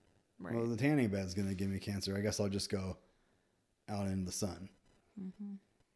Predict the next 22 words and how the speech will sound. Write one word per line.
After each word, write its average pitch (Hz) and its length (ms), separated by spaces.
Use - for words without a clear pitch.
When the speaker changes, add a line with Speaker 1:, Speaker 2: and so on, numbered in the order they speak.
Speaker 2:
It, 135 360
it's, - 380
at 120 260
some 151 320
point, 160 440
whichever 147 420
one 139 260
you 120 100
pick, - 420
right? 104 380
You 135 240
think, 120 280
"Oh, 147 260
my 135 160
best 120 360
bet 104 160
is 107 140
probably 110 540
with 101 420
the 110 100
self 101 320
tanner. 90 420